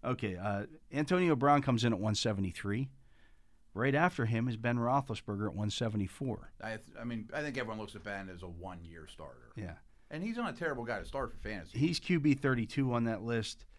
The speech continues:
Speaker 1: Uh, Q B thirty-three is at one seventy-seven, is Drew Lock. Like, I'd much rather
Speaker 2: I'd
Speaker 1: have,
Speaker 2: rather have Ben for
Speaker 1: I'd
Speaker 2: a
Speaker 1: rather have
Speaker 2: year.
Speaker 1: Ben for a year, maybe two.
Speaker 2: Yeah. Yeah.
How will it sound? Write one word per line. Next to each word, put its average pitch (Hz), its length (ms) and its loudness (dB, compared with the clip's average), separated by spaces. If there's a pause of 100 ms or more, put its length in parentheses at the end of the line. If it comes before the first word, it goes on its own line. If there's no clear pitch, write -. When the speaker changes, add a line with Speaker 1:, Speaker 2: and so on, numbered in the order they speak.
(320)
Speaker 1:
Uh, 104 300 2
Q 160 200 2
B 135 240 6
thirty-three 120 760 0
is 98 100 2
at 104 80 -4
one 110 180 0
seventy-seven, 107 840 -2
is 95 260 -8
Drew 104 240 2
Lock. - 400 -4 (840)
Like, 127 160 -2
I'd 127 120 0
much 127 200 2
rather 117 160 4
Speaker 2:
I'd 107 60 4
Speaker 1:
have, 113 160 4
Speaker 2:
rather 95 120 -10
have - 120 -16
Ben 85 280 -14
for 123 80 -4
Speaker 1:
I'd 123 60 -2
Speaker 2:
a 131 40 -2
Speaker 1:
rather 123 140 4
have 120 80 4
Speaker 2:
year. 113 80 -4
Speaker 1:
Ben 123 220 8
for 117 140 2
a 110 60 6
year, 120 220 6
maybe 131 260 2
two. 131 360 2 (760)
Speaker 2:
Yeah. 104 60 0 (560)
Yeah. 98 220 -6